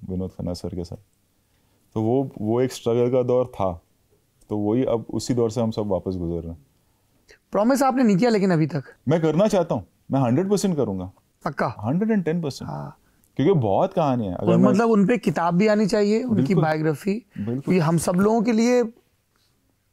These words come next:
Speaker 2: उनसे ही वो शुरू होता है कि एक्शन डायरेक्टर
Speaker 1: Exactly।
Speaker 2: या वो सारी चीज़ें, उसके पहले हमें नहीं पता था।
Speaker 1: Correct। जैसे शोले की
Speaker 2: We
Speaker 1: अगर हम
Speaker 2: would
Speaker 1: बात
Speaker 2: like to
Speaker 1: करें
Speaker 2: know
Speaker 1: तो
Speaker 2: more।
Speaker 1: Exactly। जैसे डैनी सर थे विलेन।
Speaker 2: जी।
Speaker 1: वो अमजद जी नहीं थे, वो कर रहे थे धर्मात्मा।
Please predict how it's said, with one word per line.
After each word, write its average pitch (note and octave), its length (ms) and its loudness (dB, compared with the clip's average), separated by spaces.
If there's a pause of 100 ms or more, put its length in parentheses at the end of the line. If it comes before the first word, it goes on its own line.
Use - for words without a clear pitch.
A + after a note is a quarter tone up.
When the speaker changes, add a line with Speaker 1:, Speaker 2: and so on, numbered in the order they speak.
(1160)
Speaker 2:
उनसे A3+ 260 2
ही B3+ 60 4
वो B3 120 4
शुरू A#3+ 260 2
होता D#3+ 220 2
है D3 60 -2
कि D#3+ 80 -6
एक्शन F#3+ 460 0
डायरेक्टर D3 420 2
Speaker 1:
Exactly। C#3+ 220 0
Speaker 2:
या D3 60 -2
वो D#3 140 -2
सारी D#3 260 -4
चीज़ें, D#3 260 -8
उसके G3 180 -8
पहले F3+ 220 -2
हमें G3 140 -4
नहीं F#3+ 140 -4
पता D#3+ 260 -10
था। - 40 -18
Speaker 1:
Correct। C#3+ 260 -6
जैसे A#2 280 0
शोले A#2 400 0
की C#3+ 60 2
Speaker 2:
We C#3+ 60 4
Speaker 1:
अगर F3+ 80 6
हम F#3+ 60 6
Speaker 2:
would G3 140 4
Speaker 1:
बात G3+ 120 4
Speaker 2:
like G3+ 120 -2
to - 60 6
Speaker 1:
करें G3+ 60 6
Speaker 2:
know G#3+ 140 4
Speaker 1:
तो F#3+ 320 6
Speaker 2:
more। C3+ 120 -8
Speaker 1:
Exactly। A2+ 380 -6
जैसे G2+ 300 -4
डैनी A2 300 2
सर C#3 180 -2
थे G#2+ 120 -4
विलेन। F2+ 320 -4 (200)
Speaker 2:
जी। D#3 240 -2 (760)
Speaker 1:
वो G2 500 -8
अमजद G2+ 220 0
जी A#2+ 220 -2
नहीं A#2+ 160 -2
थे, F2+ 160 -8 (800)
वो G#2 100 -2
कर A#2 140 -2
रहे A#2+ 120 0
थे C3 120 0
धर्मात्मा। G#2 520 -4